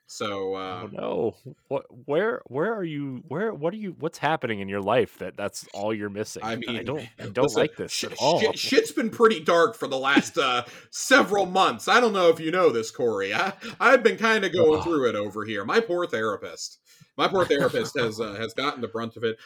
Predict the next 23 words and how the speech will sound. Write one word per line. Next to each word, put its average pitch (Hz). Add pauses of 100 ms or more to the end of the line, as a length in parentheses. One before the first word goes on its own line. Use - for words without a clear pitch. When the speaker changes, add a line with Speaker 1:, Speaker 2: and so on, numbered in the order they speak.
(100)
Speaker 1:
Ted 226
Lasso 185
ended, 190
and 151
I'm 147
just 147
in 127
complete 156
disarray. 143 (140)
Succession 208
ended, 151
Speaker 2:
I -
Speaker 1:
which 180
Speaker 2:
know. -
Speaker 1:
took 160
some 131
stress 131
out 117
of 107
my 104
life. 95 (640)
It's, 143
uh, 139